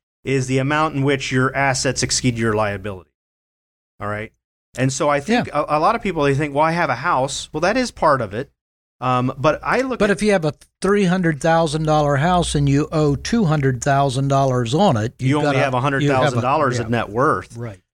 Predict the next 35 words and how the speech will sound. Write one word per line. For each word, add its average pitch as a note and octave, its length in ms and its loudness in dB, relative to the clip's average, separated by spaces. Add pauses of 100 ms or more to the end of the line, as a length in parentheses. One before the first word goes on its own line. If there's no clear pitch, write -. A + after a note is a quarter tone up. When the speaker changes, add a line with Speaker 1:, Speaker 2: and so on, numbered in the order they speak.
(100)
Speaker 1:
Two D3 160 0
hundred C3+ 240 0
thousand C#3 340 0
is A#2 120 -4
actually B2 280 0
not A#2 160 0
yours, C3 260 0
although A#2 460 0
you A2+ 220 -4
live A#2 160 -4
in G2+ 80 -6
the G2+ 80 -6
house. B2+ 280 -4 (380)
But C3 80 -4
then D#3 100 2
you D3 100 0
take E3 260 -2
all D3 140 2
your C#3 160 0
other E3 180 0
stuff C3 300 -4
too, D#3+ 180 0
your F#2 160 -6
credit B2+ 420 0
cards, A#2+ 480 0
you G#2 80 -6
take A#2 240 -2
all C3+ 200 0
that G3 160 0
stuff, F#3 260 -2
you A#2+ 140 0
add C3+ 200 0
it C3+ 100 -6
up, E3+ 300 -2 (440)
and C3 500 0